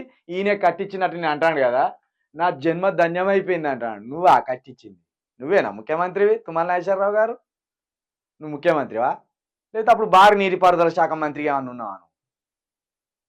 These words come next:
రోడ్డు భవనాల శాఖ మంత్రిగా ఉండే నువ్వు. ఆ? కాబట్టి ఈ కష్టం కేసీఆర్దే. ఇది, ఈ కష్టం కేసీఆర్. ఇట్లాంటి నీళ్లకు, కరెంటుకు,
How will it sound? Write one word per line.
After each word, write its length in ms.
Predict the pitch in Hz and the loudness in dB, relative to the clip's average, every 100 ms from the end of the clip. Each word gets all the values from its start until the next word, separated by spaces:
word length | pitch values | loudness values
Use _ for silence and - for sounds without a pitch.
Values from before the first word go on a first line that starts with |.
| _ | _
రోడ్డు 280 | 135 170 208 | -4 0 0
భవనాల 400 | 196 196 190 175 | 4 4 4 2
శాఖ 240 | 165 160 151 | 4 2 2
మంత్రిగా 380 | 147 131 139 220 | -2 -4 -4 -2
ఉండే 180 | 165 | -2
నువ్వు. 220 | 165 123 87 _ _ _ _ _ _ _ _ _ _ _ _ _ 139 | -4 -6 -12 _ _ _ _ _ _ _ _ _ _ _ _ _ -8
ఆ? 200 | 160 208 _ _ _ _ - | -8 -8 _ _ _ _ -6
కాబట్టి 400 | 156 185 185 202 196 226 - | -2 0 0 0 0 -2 -8
ఈ 100 | 180 | -10
కష్టం 560 | - 131 - - 208 | -4 -6 -4 -4 -4
కేసీఆర్దే. 680 | 202 175 175 196 208 202 196 | -2 -4 0 6 6 6 0
ఇది, 240 | 117 87 _ _ _ _ _ _ _ _ | 0 -10 _ _ _ _ _ _ _ _
ఈ 40 | |
కష్టం 380 | 120 135 131 185 | -8 -8 -6 -10
కేసీఆర్. 460 | 160 160 165 190 139 | -6 -8 -2 0 0
ఇట్లాంటి 360 | 135 180 175 156 - _ _ _ _ _ _ _ | -2 -4 -6 -12 -14 _ _ _ _ _ _ _
నీళ్లకు, 1120 | 131 165 202 262 269 262 254 - 247 262 262 _ _ _ - | -8 -2 0 2 4 4 4 2 -2 -2 -4 _ _ _ 0
కరెంటుకు, 920 | 160 180 208 202 202 202 202 214 214 | 4 4 2 0 -6 -4 -4 -4 -10